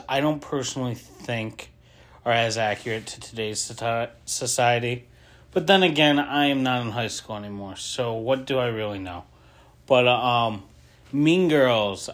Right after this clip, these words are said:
I think I am going to give a four out of ten. Seems a little bit harsh, but this movie to me is very forgettable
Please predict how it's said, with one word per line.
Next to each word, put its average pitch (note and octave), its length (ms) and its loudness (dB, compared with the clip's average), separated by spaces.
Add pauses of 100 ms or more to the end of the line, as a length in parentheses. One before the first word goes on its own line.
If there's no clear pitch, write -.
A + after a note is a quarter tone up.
I B2 140 -8
think D#3+ 580 -4
I C#3 220 -6
am C3+ 220 -2
going B2 360 -2
to - 160 -8
give A2 540 -4
a G#2+ 640 -8 (560)
four C3 400 6
out C3+ 80 4
of B2+ 120 -4
ten. A#2 400 -2
Seems C3+ 300 -2
a C#3 60 2
little C#3+ 180 2
bit C#3+ 160 0
harsh, C#3+ 600 2 (100)
but A#2 480 0 (560)
this B2 220 -6
movie C3 240 -2
to B2 160 -10
me B2 320 -2
is A2+ 500 -6
very A#2 800 -2
forgettable C3+ 1120 0